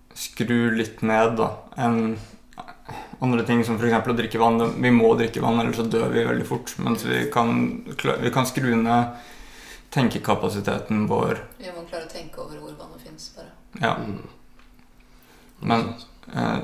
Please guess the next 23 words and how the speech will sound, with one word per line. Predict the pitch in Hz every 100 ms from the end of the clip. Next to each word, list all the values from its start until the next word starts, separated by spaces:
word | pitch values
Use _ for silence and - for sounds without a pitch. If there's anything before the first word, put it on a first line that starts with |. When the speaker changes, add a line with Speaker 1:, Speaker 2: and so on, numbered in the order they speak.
| -
Speaker 1:
og, | 131 123
og | - - - - - - - -
jeg | 135
liker | 135 123 127 123
å | 120 120 123
utforske | 120 - - - - 113
det | 120 117
der | 131 131
også | - - 113
ved, | 110 - -
ved | 123 123 - 120 117
å |
meditere. | 117 117 117 117 120
Jeg | 120 120 120 -
pleier | 127 117 117
å |
meditere | 120 120 120 123 120 117 - - - - -
daglig, | 131 127 110 110 113 113 113 110 - -
og, | - 117 120 117 127 - - - _ _ _ _ -
og | -
da | 123
går | 127 120 127
mye, | 131 117